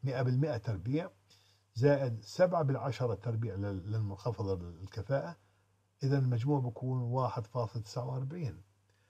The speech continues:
وتكون نتيجة اثنين كيو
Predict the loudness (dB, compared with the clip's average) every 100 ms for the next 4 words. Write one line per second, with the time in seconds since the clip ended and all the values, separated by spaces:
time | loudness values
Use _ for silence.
0 | _ _ 0 2 0 -2 -2 2 4 4
1 | 0 -4 0 0 0 -8 _ _ _ -8
2 | -4 2 6 6 6 4 0 2 4 4
3 | 2